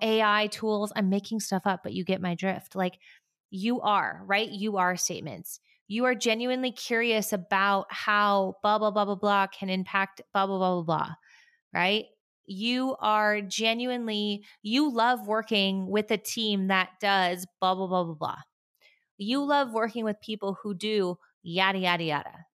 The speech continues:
Like, you want to write it as if, <laughs> like, you are statements so that the people,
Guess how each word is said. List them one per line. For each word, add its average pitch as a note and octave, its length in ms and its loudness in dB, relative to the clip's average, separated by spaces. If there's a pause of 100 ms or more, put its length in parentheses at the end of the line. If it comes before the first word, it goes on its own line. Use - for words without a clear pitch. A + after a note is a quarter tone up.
Like, F#3+ 180 -6
you A3+ 120 -2
want G#3+ 360 0
to A3+ 160 -6
write G3+ 340 0
it F3+ 220 2 (140)
as F#3 240 0
if, F3+ 220 -2 (800)
<laughs> G3 160 -4
like, F#3 300 -2 (140)
you G3+ 260 -2
are F#3+ 220 2
statements D#4+ 640 -4 (280)
so A#3 200 0
that G#3+ 240 2
the G#3 100 -2
people, G#3+ 840 -2